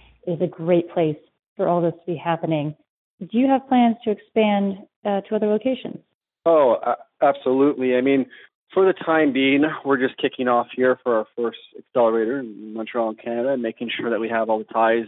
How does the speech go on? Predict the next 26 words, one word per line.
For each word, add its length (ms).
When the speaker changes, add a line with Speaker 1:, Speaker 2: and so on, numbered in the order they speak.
Speaker 2:
to 80
make 240
sure 80
we 100
have 140
the 80
best 280
resources. 600
So 100
it's 140
more 160
of 80
a 60
proximity 600
thing. 260
But 220
our 120
list 240
of 80
advisors 720
are 220
international. 640
So 100
we 120
have 240
partners 560